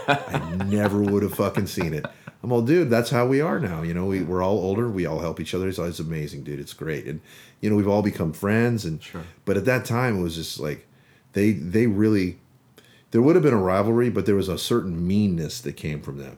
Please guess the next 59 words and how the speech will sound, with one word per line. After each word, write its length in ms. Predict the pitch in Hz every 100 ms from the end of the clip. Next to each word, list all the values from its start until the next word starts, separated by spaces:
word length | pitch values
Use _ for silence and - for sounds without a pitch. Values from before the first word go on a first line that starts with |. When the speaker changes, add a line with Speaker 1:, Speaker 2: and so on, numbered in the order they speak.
| -
Speaker 1:
Okay. 340 | 85 - 90 -
Speaker 2:
It 100 | 107
was 140 | 101
like 140 | 95 87
a 40 |
cruel 720 | 73 - 101 98 90 85 80 - _ _ _ _
trying 340 | - 95 90
to 60 | 78
put 220 | - 92
us 140 | 82
down 540 | 78 82 80 82 78 71 -
and, 340 | 73 73 71 - -
and 400 | 73 71 71 - _ - - -
make 160 | 87 85
sure 180 | - 95
that 100 | 87
we 480 | 78 90 92 85 - -
understood 460 | 87 76 - 82 76
that 80 |
we 200 | 67 82
were 160 | 78 71
not, 340 | 73 71 65 - _ _ _ _ _
you 120 | 87 73
know, 60 |
they 140 | 73 87
were 100 | 73
above 360 | 73 85 69
us. 280 | 60 - -
Speaker 1:
So 100 | -
it 40 | 151
Speaker 2:
Right? 60 |
Speaker 1:
wasn't 200 | 151 113
all 140 | 107 98
friendly. 680 | - - 117 95 78 69 -
I 40 | 98
mean, 140 | 87
there 160 | 90 92
was 160 | 139
some 200 | 135 120
Speaker 2:
No. 60 | 90
Speaker 1:
darkness 380 | 85 82 73 -
to 100 | 76
it. 160 | 82 - _ -
Speaker 2:
There 100 | 107
was 140 | 123
some 100 | 131
darkness 460 | 117 101 101 80 -
to 100 | -
Speaker 1:
Yeah. 60 | 65
Speaker 2:
it. 40 |
And 80 | 73
there 80 | 104
was 120 | 110
other 200 | 139 135
things 340 | - 90 80 80
that, 120 | 90
you 100 | 117
know, 60 |
there's, 320 | 120 131 127